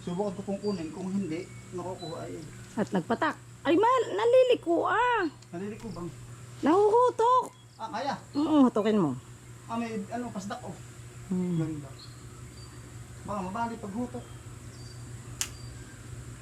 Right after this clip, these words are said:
Speaker 2: Di pagbali eh, maigit bababa. Isa pa.
Speaker 1: Dapat pala ito. Dalawa. Ay, tricycle ano?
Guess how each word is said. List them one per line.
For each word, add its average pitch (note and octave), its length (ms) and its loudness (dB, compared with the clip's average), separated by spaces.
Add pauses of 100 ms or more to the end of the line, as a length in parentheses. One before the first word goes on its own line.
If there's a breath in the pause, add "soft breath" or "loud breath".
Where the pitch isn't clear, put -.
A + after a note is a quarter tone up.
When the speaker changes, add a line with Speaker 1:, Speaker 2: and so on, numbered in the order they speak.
(460)
Speaker 2:
Di F#3+ 120 -2
pagbali C4 380 4
eh, A4+ 400 8
maigit E4+ 280 2
bababa. F#3 520 4 (1040)
Isa - 180 2
pa. C#4+ 220 4
Speaker 1:
Dapat E3+ 320 -4
pala F3 180 -2
ito. F3 220 -6 (580)
Dalawa. E3 520 -4
Ay, G3+ 80 -4
tricycle G3 400 0
ano? G#3 240 -2